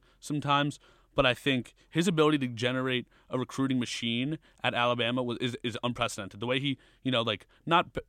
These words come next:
breaks the rules, but bends the rules and plays the game that the N C A A, like, almost doesn't let you play to recruit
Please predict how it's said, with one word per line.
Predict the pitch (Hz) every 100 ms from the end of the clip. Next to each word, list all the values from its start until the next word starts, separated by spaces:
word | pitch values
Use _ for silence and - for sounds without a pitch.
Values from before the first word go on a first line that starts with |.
| 127
breaks | 110 120 -
the | 143
rules, | 143
but | 117 104
bends | 113 117
the | 120
rules | 127 117
and | 113
plays | - 127 123
the | 117
game | 107 110 117 135 - -
that | 120
the | 131 123
N | 117
C | - 123 117
A | 107
A, | 101
like, | 95 -
almost | 117 127 131
doesn't | 131
let | 139 120
you | 135
play | 147 151 160 - -
to | - 151
recruit | 151 170 175